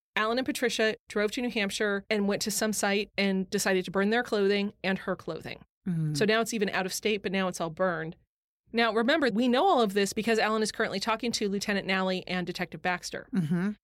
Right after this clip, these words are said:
Speaker 1: Detective Baxter then asked Alan if he would take investigators to all of these different places he said he went that night after they attacked and killed Melissa, which Alan agreed to do. Alan first took them to New Hampshire, where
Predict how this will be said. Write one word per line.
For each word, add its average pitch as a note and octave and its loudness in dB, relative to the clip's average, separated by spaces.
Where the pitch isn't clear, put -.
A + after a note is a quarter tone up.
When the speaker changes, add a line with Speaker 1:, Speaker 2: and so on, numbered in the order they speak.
Speaker 1:
Detective C#4+ 0
Baxter A3 2
then G#3+ 0
asked G#3+ 0
Alan A3+ 2
if G#3+ -2
he A3 -6
would G#3+ -2
take F#4+ 0
investigators G3 0
to - -10
all A3 2
of B3+ -2
these B3 -6
different G#3 -2
places G3 -2
he G3+ -4
said F3+ 0
he G3 -4
went F3 -2
that F3+ -2
night A3+ 2
after A3 -2
they G#3 2
attacked F#3 -2
and E3+ -6
killed D#3 -6
Melissa, E3+ -4
which F#4 0
Alan A3 2
agreed G3 0
to F3 -6
do. C4+ 0
Alan G#3 0
first A3 -2
took C4 -2
them C4+ -8
to D4+ -4
New D#4+ -2
Hampshire, G3+ -2
where F#3+ 0